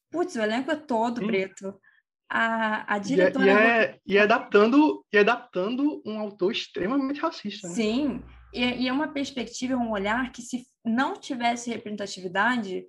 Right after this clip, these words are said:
Speaker 1: seria totalmente diferente. Por isso que também, indo tam-, é, a, em relação à representatividade trans, é muito necessário ter essa representatividade, pra ter esse olhar real. O que eu lembro de representatividade trans, assim,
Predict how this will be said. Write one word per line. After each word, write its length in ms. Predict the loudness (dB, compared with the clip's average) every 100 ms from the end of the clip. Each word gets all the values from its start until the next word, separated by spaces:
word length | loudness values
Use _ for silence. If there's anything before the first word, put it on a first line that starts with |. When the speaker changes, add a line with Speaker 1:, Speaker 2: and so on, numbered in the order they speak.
| _ _ _ _ _ _ _ _
Speaker 1:
seria 380 | -8 -6 -4
totalmente 380 | -6 -6 -6 -6
diferente. 580 | -6 -6 -4 -6 -12 -20 _ _ _ _ -6
Por 120 | -2
isso 240 | -2 -4
que 120 | -10
também, 920 | -4 -2 0 0 -2 -2 -4 -4 -8 -4
indo 300 | -4 -6 -8
tam-, 240 | -6 -6 0
é, 440 | 2 4 2 -2 _ -6
a, 240 | -4 -4
em 120 | -6
relação 320 | -6 -6 -8 -8
à 60 |
representatividade 920 | -8 -8 -10 -10 -10 -8 -6 -6 -8
trans, 320 | -6 -4 -4 -8 _ _ _
é 100 | 0
muito 520 | 0 0 0 0 -2
necessário 720 | -4 -4 -6 -4 -2 -2 -6 -8
ter 180 | -6 -4
essa 200 | -6 -4
representatividade, 920 | -4 -4 -4 -4 -6 -2 0 0 -2
pra 140 | -8 -12
ter 120 | -10
esse 180 | -6 -6
olhar 240 | -2 -2
real. 720 | -2 -2 0 2 2 0 -6 -8
O 120 | -6
que 100 | -4
eu 40 |
lembro 240 | -2 0 0
de 60 |
representatividade 920 | -2 -4 -6 -6 -8 -10 -6 -6 -6
trans, 240 | -8 -6 -6
assim, 420 | -6 -6 -6